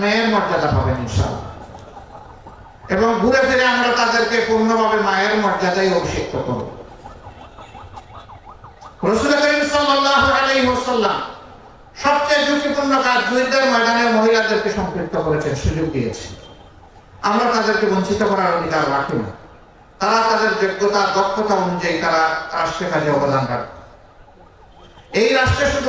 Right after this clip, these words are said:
মুসলমানরা বসবাস করে না, অন্যান্য ধর্মের লোকেরাও বসবাস করে।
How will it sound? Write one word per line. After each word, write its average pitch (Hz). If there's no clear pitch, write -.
মুসলমানরা 240
বসবাস 190
করে 156
না, -
অন্যান্য 226
ধর্মের 262
লোকেরাও 240
বসবাস 180
করে। -